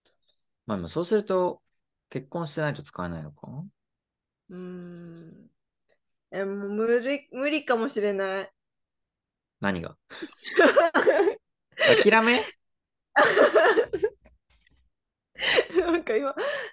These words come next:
Speaker 2: 想像して。
Speaker 1: でもやっぱなんか、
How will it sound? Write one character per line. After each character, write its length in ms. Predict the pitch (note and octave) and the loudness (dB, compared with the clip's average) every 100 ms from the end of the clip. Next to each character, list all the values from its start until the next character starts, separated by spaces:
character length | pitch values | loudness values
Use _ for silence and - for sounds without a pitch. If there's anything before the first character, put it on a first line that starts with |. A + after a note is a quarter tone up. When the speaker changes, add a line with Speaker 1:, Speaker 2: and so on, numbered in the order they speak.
| - | -8
Speaker 2:
想 220 | B3 B3 | -6 -4
像 220 | A#3 A#3+ | -2 -4
し 180 | - - | -4 -10
て。 380 | - A3 A3 - _ _ _ _ _ _ _ _ _ _ _ _ _ _ _ _ _ _ _ _ _ _ - | -4 -2 -2 -6 _ _ _ _ _ _ _ _ _ _ _ _ _ _ _ _ _ _ _ _ _ _ -4
Speaker 1:
で 80 | A2 | 0
も 60 | |
や 80 | A2+ | 0
っ 80 | - | 0
ぱ 140 | A2 G#2 | 0 0
な 80 | |
ん 20 | A2 | 0
か、 360 | G#2+ F2 D#2+ | -2 -4 -8